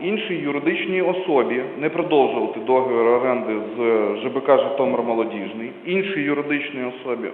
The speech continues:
можливо, і «Житомир Молодіжний один», які також мають своїх інвесторів, які вклали в цей об'єкт будівництва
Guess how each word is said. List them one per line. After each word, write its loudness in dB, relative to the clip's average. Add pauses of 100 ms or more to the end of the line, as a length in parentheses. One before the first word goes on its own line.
можливо, 2
і 4
«Житомир 2
Молодіжний 0
один», -2
які -6 (480)
також 6 (120)
мають 4 (300)
своїх -6 (100)
інвесторів, -4
які -2
вклали 2
в -4
цей 0
об'єкт -4
будівництва -6